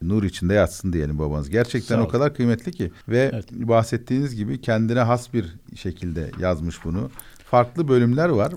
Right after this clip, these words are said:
Speaker 1: bu kitabın içerisinde.
Speaker 2: Edirne'nin fethinden günümüze.
Speaker 1: Evet. Bin üç yüz altmış üç Sırp Sındığı Savaşı ile başlıyor. Diyor ki, "Beş Mayıs bin üç yüz altmış bir yılı henüz daha Edirne feth olalı.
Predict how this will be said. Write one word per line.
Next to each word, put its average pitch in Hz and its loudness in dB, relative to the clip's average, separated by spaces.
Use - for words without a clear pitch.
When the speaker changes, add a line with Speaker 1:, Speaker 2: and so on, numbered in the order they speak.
Speaker 1:
bu 98 -6
kitabın 85 -2
içerisinde. 82 0
Speaker 2:
Edirne'nin 180 6
fethinden 170 4
günümüze. 143 6
Speaker 1:
Evet. 113 6
Bin 123 2
üç 147 0
yüz 123 -2
altmış 110 2
üç 175 -8
Sırp - 0
Sındığı 107 2
Savaşı 113 4
ile 127 2
başlıyor. 135 4
Diyor 87 -2
ki, 87 -8
"Beş 147 4
Mayıs 120 4
bin 110 2
üç 135 0
yüz 95 -2
altmış 95 2
bir 117 4
yılı 92 0
henüz 98 0
daha 90 4
Edirne 82 -2
feth - -4
olalı. 78 -4